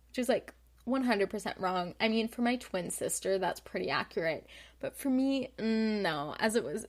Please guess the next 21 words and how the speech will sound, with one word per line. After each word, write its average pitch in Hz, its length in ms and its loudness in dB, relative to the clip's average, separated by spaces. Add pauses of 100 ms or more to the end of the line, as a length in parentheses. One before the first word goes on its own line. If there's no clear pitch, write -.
as 226 320 2
the, 196 420 8
um, 220 440 -4 (220)
Myers-Briggs 247 640 6
test - 380 -2
was 185 160 4
saying, 175 480 -2 (500)
I'm 240 720 2
pretty 339 380 2
introverted. 190 1000 4
I 185 140 4
don't 185 360 2
like 269 260 4
change. 220 1200 4
<laughs> - 60 -18 (280)
So - 160 -4
pretty 415 240 8
opposite 180 560 4
of 196 160 0 (120)
Sagittarius 190 800 0
qualities. 180 840 0